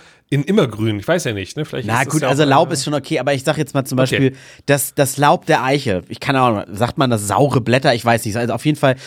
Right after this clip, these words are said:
Speaker 2: diese, diese Blausäure da drin, die macht ja alles tot, was da drunter ist.
Speaker 1: Ja,
Speaker 2: Garten,
Speaker 1: ja, ja,
Speaker 2: Rasen
Speaker 1: ja,
Speaker 2: zum
Speaker 1: ja,
Speaker 2: Beispiel,
Speaker 1: ja.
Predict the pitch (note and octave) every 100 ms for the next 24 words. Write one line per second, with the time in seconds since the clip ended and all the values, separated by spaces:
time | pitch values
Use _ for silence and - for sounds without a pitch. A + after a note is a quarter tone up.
0 | - - B2 B2+ A#2+ A#2 A2+ A2+ D#3 C3+
1 | A#2+ A2 G#2 G#2 A2 B2+ A#2+ C3 B2+ C3
2 | C3+ C3 A#2 G#2+ A2 F#2+ G#2 F2+ C2 -
3 | A2+ B2 B2+ A2+ A2+ C3 C3 C3+ B2+ A2+
4 | A2+ A#2